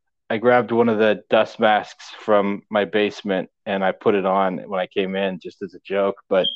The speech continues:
I mean, that's, it's not a joke anymore, <laughs> right? Nobody's, uh, everybody's got the,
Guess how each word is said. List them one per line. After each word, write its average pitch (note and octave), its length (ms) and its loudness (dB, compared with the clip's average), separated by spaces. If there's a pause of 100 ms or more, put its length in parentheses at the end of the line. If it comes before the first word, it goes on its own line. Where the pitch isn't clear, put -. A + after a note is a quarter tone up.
(360)
I F#2+ 40 -6
mean, G2 120 -2
that's, G#2+ 300 2 (140)
it's - 140 -10
not G#2 140 2
a F#2+ 60 0
joke G#2 320 0
anymore, F#2 440 -2 (320)
<laughs> - 300 -8
right? A2 260 -2 (360)
Nobody's, C3+ 540 -2 (800)
uh, - 40 -2
everybody's C3 840 2
got A#2+ 280 2
the, G#2+ 200 0